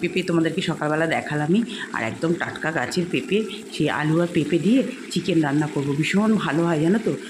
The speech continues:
উম, খেতে। আর কেন বলো তো, পেঁপেগুলোকে একদম দেখতে থাকো, খুব সুন্দর করে ভেজে নেবো। বেশ বড় বড় সাইজের পেঁপে কেটে সুন্দর করে আগে ওদিকে ভাজছি। আর ভাত হয়ে গেছে, এদিকে দেখো রসুনটা আমি,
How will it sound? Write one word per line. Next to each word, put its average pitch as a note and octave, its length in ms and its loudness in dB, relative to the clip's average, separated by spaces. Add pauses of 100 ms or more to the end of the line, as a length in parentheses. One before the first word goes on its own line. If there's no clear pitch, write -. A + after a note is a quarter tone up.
(200)
উম, D3 300 4
খেতে। D#3+ 280 0 (280)
আর C#3+ 180 -4
কেন E3+ 220 2
বলো G#3+ 160 2
তো, A#3 100 0
পেঁপেগুলোকে F#3 520 0
একদম F3+ 240 2
দেখতে D#3+ 260 0
থাকো, G3+ 200 2
খুব B3 160 0
সুন্দর F#3+ 420 2
করে G#3+ 140 2
ভেজে E3 280 2
নেবো। C#3 140 2
বেশ D3+ 240 0
বড় D3 180 0
বড় D3+ 180 2
সাইজের D#3+ 280 0
পেঁপে D#3 180 -2
কেটে A#3+ 300 0 (300)
সুন্দর F3 300 4
করে E3+ 140 0
আগে F3+ 180 2
ওদিকে F3 300 0
ভাজছি। D#3+ 320 0
আর D3+ 60 0
ভাত D#3 280 -2
হয়ে E3 160 0
গেছে, D3 320 -2 (380)
এদিকে D#3 260 0
দেখো D3+ 400 0
রসুনটা D#3 500 2
আমি, D#3+ 180 4